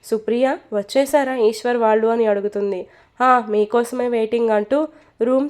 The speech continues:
చూపిస్తుంది. "నిఖిల్, వచ్చేస్తున్నా. ఆ రోజు నువ్వు చేసిన దానికి ఈ రోజు నిన్ను నిలదీయకపోతే నేను నవ్యానే కాదు" అంటూ కోపంగా డోర్ నెడుతుంది. సౌండ్ గట్టిగా వచ్చేసరికి చైర్లో కూర్చున్న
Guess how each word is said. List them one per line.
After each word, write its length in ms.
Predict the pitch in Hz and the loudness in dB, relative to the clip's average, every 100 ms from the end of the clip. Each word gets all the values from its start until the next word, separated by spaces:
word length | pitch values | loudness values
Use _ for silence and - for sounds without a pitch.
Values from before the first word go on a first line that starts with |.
| 285 | -6
చూపిస్తుంది. 680 | 240 226 220 214 196 190 - _ _ - | -4 -4 -4 -8 -6 -6 -8 _ _ -8
"నిఖిల్, 380 | 202 208 262 302 - 214 | -6 -2 -2 -2 -6 -4
వచ్చేస్తున్నా. 720 | 208 - 254 254 247 220 180 - - - | -4 -2 -4 -2 -2 -2 -4 -8 -20 -10
ఆ 180 | 185 180 185 | -10 -8 -4
రోజు 260 | 214 220 | -2 0
నువ్వు 200 | 269 254 247 | 0 -2 -2
చేసిన 280 | 240 240 240 | -4 -2 -4
దానికి 520 | 226 226 233 277 311 - - - | 0 0 0 -4 -4 -10 -10 -2
ఈ 120 | 214 | 2
రోజు 280 | 208 233 269 | 2 2 2
నిన్ను 220 | 262 254 | 0 0
నిలదీయకపోతే 800 | 233 220 226 247 254 240 233 247 | 0 0 0 0 0 -2 0 0
నేను 300 | 240 220 196 | 0 -2 -2
నవ్యానే 500 | 190 190 233 247 254 | -4 0 2 2 0
కాదు" 320 | 247 208 202 | -2 -2 0
అంటూ 400 | 214 202 269 320 320 - - - | 0 2 0 0 -2 -12 -18 -2
కోపంగా 440 | 226 226 269 269 269 | 0 2 2 2 0
డోర్ 380 | 214 220 233 247 | 2 2 2 0
నెడుతుంది. 580 | 220 220 208 196 185 - _ _ | -2 0 -2 -2 -6 -12 _ _
సౌండ్ 440 | - 196 190 240 262 | -12 -6 -4 -2 -2
గట్టిగా 340 | 254 247 247 | -2 -2 -2
వచ్చేసరికి 800 | 240 233 240 233 214 214 285 294 - _ - - | -2 -4 -6 -4 -4 -2 -6 -6 -12 _ -12 -4
చైర్లో 360 | 214 220 262 269 | 0 2 2 0
కూర్చున్న 640 | 254 240 247 233 226 | 0 -2 -2 -2 -2